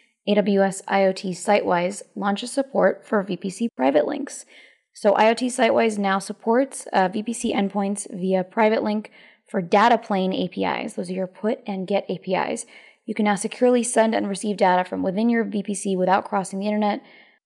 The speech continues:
or using public I Ps. And it's as simple as just creating a V P C endpoint for your I O T Sitewise service.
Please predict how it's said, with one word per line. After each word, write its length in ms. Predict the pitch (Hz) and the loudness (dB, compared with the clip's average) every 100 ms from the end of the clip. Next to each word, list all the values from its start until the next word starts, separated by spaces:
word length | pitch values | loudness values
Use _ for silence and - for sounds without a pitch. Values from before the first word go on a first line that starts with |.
| - | 2
or 120 | 202 | 4
using 260 | 208 196 | 4 2
public 360 | 190 190 190 190 | 0 2 2 2
I 160 | - 180 | 0 -2
Ps. 600 | - 240 226 220 - - _ | 2 2 4 2 -4 -10 _
And 280 | 208 190 185 | -2 -2 -2
it's 140 | - 208 | -6 -6
as 100 | 185 | -4
simple 280 | 208 202 190 | 0 4 4
as 100 | 180 | 4
just 180 | 180 | -4
creating 320 | - 202 190 185 | -4 0 0 0
a 40 | |
V 120 | 185 | -2
P 100 | 185 | -6
C 160 | 175 - | -8 -6
endpoint 440 | 185 180 185 180 - - _ _ | -6 -4 -4 -6 -8 -20 _ _
for 100 | 208 | 0
your 160 | 185 160 | 2 4
I 140 | 175 | 2
O 80 | 175 | 2
T 160 | 170 | -2
Sitewise 680 | 170 - 180 160 196 165 175 - | -8 -4 -2 0 0 0 -4 -12
service. 720 | - - 196 - 220 - - | -14 0 0 2 -2 -6 -12